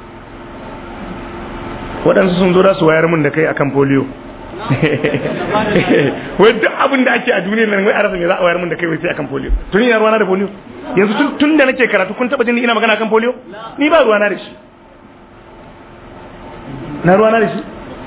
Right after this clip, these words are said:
Ka wayar mun da kai, me haɗa da shi? To, na ce mishi, ni fa matsala ta da polio shine, ni ban ce polio yana cutarwa ba,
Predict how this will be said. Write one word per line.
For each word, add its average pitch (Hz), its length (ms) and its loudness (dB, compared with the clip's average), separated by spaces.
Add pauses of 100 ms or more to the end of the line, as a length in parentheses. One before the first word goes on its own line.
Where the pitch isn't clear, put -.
(360)
Ka 175 80 4
wayar 196 180 4
mun 220 100 2
da 202 60 2
kai, 202 120 2
me 180 80 4
haɗa 190 200 2
da 170 80 -4
shi? - 180 -12 (2250)
To, 196 180 6 (440)
na 302 200 4
ce 330 80 4
mishi, 269 200 2
ni 262 100 4
fa 277 100 4
matsala 285 360 4
ta 170 320 0
da 170 80 0
polio 220 320 2
shine, 175 300 -8 (440)
ni 240 140 2
ban 240 200 2
ce 247 100 2
polio 247 300 4
yana 202 200 4
cutarwa 165 380 0
ba, 139 140 -4